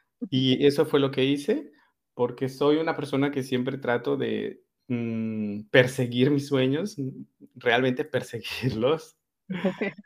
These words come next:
Speaker 2: hasta que
Speaker 1: Ujú.
Speaker 2: los, hasta que los pillo.
Speaker 1: <laughs> Sí, sí. Oye,
Speaker 2: Eh.
Speaker 1: Juan Carlos, una, una pregunta. Entonces, si tú eres originario de Colombia y luego te me vas a España, pues bueno, tu lengua madre siguió,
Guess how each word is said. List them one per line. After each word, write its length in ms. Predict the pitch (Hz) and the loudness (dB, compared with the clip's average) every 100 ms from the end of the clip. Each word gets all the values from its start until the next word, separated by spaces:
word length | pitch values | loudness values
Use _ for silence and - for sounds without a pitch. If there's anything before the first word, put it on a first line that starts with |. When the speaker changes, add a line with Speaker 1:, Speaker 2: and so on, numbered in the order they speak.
| _ | _
Speaker 2:
hasta 340 | 131 135 - 294 | -2 2 4 6
que 80 | 123 | 4
Speaker 1:
Ujú. 200 | 113 107 | 4 2
Speaker 2:
los, 220 | 107 107 _ _ _ - | 2 -2 _ _ _ -8
hasta 280 | 120 - 123 | -8 -4 -4
que 80 | 110 | -4
los 160 | 107 - | -6 -6
pillo. 340 | 107 107 82 - - - | -8 -8 -12 -16 -20 -16
Speaker 1:
<laughs> 1000 | - 131 _ _ _ - - 277 302 240 262 | -14 -14 _ _ _ -16 -2 4 4 4 4
Sí, 180 | 208 214 - _ - 226 | 4 4 0 _ 0 8
sí. 260 | 220 196 _ _ _ _ _ - | 8 8 _ _ _ _ _ 8
Oye, 240 | - 294 330 | 10 12 12
Speaker 2:
Eh. 40 | |
Speaker 1:
Juan 160 | 381 302 | 10 8
Carlos, 260 | 302 320 311 | 8 8 6
una, 280 | 285 311 311 381 | 8 10 12 10
una 200 | 330 392 | 10 10
pregunta. 520 | 427 381 254 269 233 | 10 8 8 2 4
Entonces, 380 | 220 240 254 254 - | 2 2 0 0 -4
si 180 | - 240 | -4 4
tú 100 | 294 | 8
eres 200 | 392 403 | 10 10
originario 500 | 349 285 247 240 262 | 8 8 6 6 6
de 100 | 277 | 4
Colombia 500 | 240 202 180 175 175 | 4 4 2 -4 -4
y 100 | 254 | 0
luego 220 | 226 247 | 2 2
te 120 | 330 330 | 2 2
me 120 | 233 | 4
vas 220 | 220 269 - - | 6 4 0 -2
a 80 | 214 | -2
España, 680 | - - 247 226 208 240 - | 0 4 4 4 4 2 2
pues 160 | 220 214 | 2 2
bueno, 300 | 294 220 233 | 2 2 2
tu 100 | 214 | 2
lengua 280 | 208 220 269 | 2 2 4
madre 500 | 285 269 247 277 285 | 6 6 4 2 2
siguió, 420 | 247 226 240 262 | 0 4 8 8